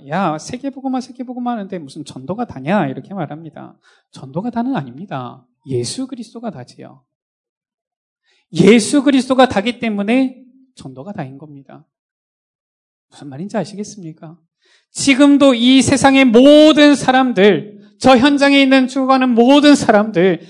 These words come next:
실은 그 사람들뿐만 아니라 모든 왕과 지도자들, 정치인들, 모든 엘리트들, 모든 약한 사람들, 가난한 사람들, 다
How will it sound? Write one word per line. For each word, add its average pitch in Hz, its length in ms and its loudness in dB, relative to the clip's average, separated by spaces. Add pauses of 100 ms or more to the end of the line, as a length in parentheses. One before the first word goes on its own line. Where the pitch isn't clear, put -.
(140)
실은 269 400 0
그 269 140 0
사람들뿐만 262 720 2
아니라 214 220 0
모든 285 640 4
왕과 233 520 2
지도자들, 208 580 -2
정치인들, 156 720 -10 (800)
모든 214 440 2
엘리트들, 147 680 -12 (640)
모든 190 480 0
약한 143 340 -8
사람들, 143 680 -20
가난한 131 440 -16
사람들, - 440 -20 (320)
다 170 360 -6